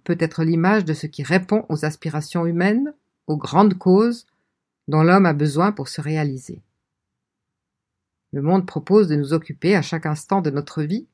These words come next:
avec son eau, ses vignes ou ses champs. Ce sont des occupations toutes légitimes.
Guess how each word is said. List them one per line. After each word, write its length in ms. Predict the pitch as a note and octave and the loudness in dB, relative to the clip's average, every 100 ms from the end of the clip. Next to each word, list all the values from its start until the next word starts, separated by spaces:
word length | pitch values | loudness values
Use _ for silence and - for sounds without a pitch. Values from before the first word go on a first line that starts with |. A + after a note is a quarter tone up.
| _ | _
avec 240 | D3+ D3+ D3 | -4 -2 -4
son 280 | - D3 C#3+ | -4 -2 0
eau, 200 | - - _ _ _ _ _ _ | -2 -4 _ _ _ _ _ _
ses 200 | - D3+ | -6 -2
vignes 340 | C#3+ G3+ A#3+ D4 _ _ _ _ _ | 2 2 2 -2 _ _ _ _ _
ou 80 | C4+ | -4
ses 180 | C#4 E3+ | -2 -2
champs. 240 | - - - _ _ _ _ _ _ _ _ _ _ _ _ _ | -4 -12 -20 _ _ _ _ _ _ _ _ _ _ _ _ _
Ce 120 | - - | -20 -4
sont 160 | F#3+ | -2
des 160 | E3 C3+ | 0 -2
occupations 500 | C#3+ - C#3+ - G#3+ | -6 -6 -6 -2 -4
toutes 220 | D3+ D3+ | -4 -6
légitimes. 680 | C#3 E3+ A#3 A3 F3 D3+ | -4 -4 -2 0 0 -2